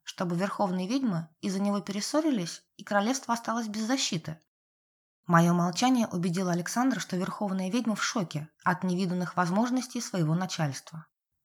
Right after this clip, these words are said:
Неожиданно его прямо-таки распирало от гордости.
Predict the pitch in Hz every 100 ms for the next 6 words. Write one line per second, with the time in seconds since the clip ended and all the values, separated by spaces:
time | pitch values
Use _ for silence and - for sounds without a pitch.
0 | - 180 165 156 151 165 190 233 262 _
1 | - 196 196 202 190 185 190 202 - 254
2 | 254 175 190 214 196 160 156 - 170